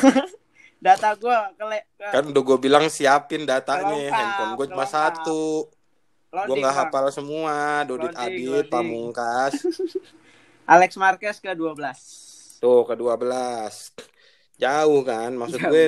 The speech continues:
Speaker 2: di, di belakang-belakang juga.
Speaker 1: Mm-mm.
Speaker 2: Itu. Satu, maksud gue, dia merosot sampai akhirnya bisa ke posisi tiga, ya kan? Marc Marquez dari
Speaker 1: Yoi.
Speaker 2: tujuh belas. Pelan, pelan, pelan, pelan sampai bisa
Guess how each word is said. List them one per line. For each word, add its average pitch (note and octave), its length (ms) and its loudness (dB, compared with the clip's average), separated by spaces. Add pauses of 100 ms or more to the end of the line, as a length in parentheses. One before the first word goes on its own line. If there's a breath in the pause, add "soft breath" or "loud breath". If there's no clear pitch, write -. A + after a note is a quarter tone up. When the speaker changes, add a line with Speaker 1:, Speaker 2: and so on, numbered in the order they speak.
Speaker 2:
di, C3+ 180 -6 (300)
di C#3 140 -14
belakang-belakang D3+ 760 0
juga. D3+ 720 -2 (340)
Speaker 1:
Mm-mm. B2+ 460 -12
Speaker 2:
Itu. C#3+ 480 8 (360 soft breath)
Satu, C3 360 2
maksud C#3+ 260 0
gue, E3+ 300 4 (280)
dia C#3+ 180 0
merosot E3 480 2
sampai E3+ 280 -2
akhirnya G#3+ 320 -2
bisa G#3 280 -8
ke G3 160 -6
posisi E3+ 400 -8
tiga, F3 320 -2
ya D3 120 -2
kan? D3+ 120 -4
Marc D3 240 -6
Marquez D3 320 -4
dari C3+ 180 -2
Speaker 1:
Yoi. D3 140 2
Speaker 2:
tujuh B2+ 160 -2
belas. C3 220 0 (840)
Pelan, D#3 340 0
pelan, E3 300 -2
pelan, E3+ 300 -2
pelan E3 220 -4
sampai D#3 240 -12
bisa D3+ 360 -6